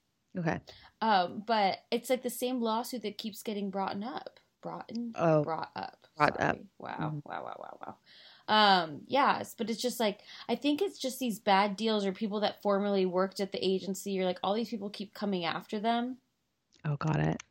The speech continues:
Speaker 1: I heard they were, like, opening a few more offices. I think
Speaker 2: Ooh.
Speaker 1: one in Santa Barbara. I also heard about one coming in here, too. If so, please send me a hat, and I'll wear the San Francisco agency hat.
Speaker 2: <laughs>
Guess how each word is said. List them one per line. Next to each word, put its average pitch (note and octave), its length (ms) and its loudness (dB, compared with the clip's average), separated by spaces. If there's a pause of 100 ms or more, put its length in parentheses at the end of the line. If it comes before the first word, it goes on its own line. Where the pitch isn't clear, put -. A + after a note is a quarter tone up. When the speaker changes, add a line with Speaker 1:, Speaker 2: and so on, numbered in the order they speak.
Speaker 1:
I G3+ 80 10
heard A3 280 10
they E4 120 10
were, D4 140 8
like, F#3 340 6
opening E3 380 4
a D3+ 40 -4
few D#3+ 200 -6
more D3+ 200 2
offices. - 720 0
I F3 160 -12
think F3+ 160 0
Speaker 2:
Ooh. E3 40 4
Speaker 1:
one D#3+ 220 6
in E3 120 -4
Santa D3 260 2
Barbara. G3 920 6
I G3 140 6
also F#4 260 0
heard E4 180 -6
about B3+ 220 -4
one G3+ 260 -2
coming G3 260 0
in F3 120 -2
here, G3 260 0
too. - 220 4 (560)
If E4 200 8
so, G3+ 360 8
please B3+ 360 4
send D4 220 8
me D#4+ 140 6
a E4 80 6
hat, E3+ 340 6
and F#3+ 140 0
I'll E3+ 120 0
wear F3+ 140 4
the F3+ 80 -6
San D3+ 220 -8
Francisco D#3 600 -4
agency E3 520 -2
hat. A3+ 240 0 (600)
Speaker 2:
<laughs> B3 80 4